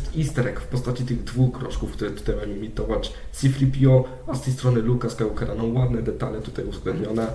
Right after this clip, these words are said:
e, ładna ta konstrukcja też, płynnie to się wszystko tutaj zgrywa w całość. Także konstrukcja tutaj według mnie bez wahania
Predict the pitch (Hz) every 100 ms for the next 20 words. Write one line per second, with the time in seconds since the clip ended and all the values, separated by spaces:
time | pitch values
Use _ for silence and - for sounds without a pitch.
0 | - - - 87 104 107 127 117 113 117
1 | - - 117 - 104 - 110 110 - -
2 | - 110 107 107 127 92 - - - -
3 | - - - - - - - - 90 -
4 | - - - - 139 120 113 - - -
5 | - 127 117 117 107 - 117 - 104 101
6 | - - 98 - 107 104 104 110 107 -
7 | 113 127 131 120 120 127